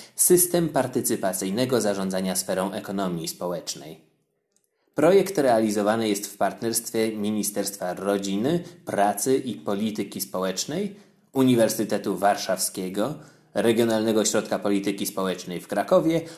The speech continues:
oraz Regionalnego Ośrodka Polityki Społecznej w Poznaniu.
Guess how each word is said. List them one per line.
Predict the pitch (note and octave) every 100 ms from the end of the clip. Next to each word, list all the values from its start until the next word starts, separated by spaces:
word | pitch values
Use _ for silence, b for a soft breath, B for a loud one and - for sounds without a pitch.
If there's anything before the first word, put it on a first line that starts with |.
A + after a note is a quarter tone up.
| B
oraz | F#3 F#3+ F3 -
Regionalnego | A#2 G#2 G2 F2+ E2+ F#2+ G2+
Ośrodka | F2+ F#2 F2+ F#2
Polityki | F#2 F2+ E2+ F2 F2+
Społecznej | - F#2 F2 - F#3 F#3+
w | -
Poznaniu. | D3 B2 F#2+ E2+ D#2+ D2+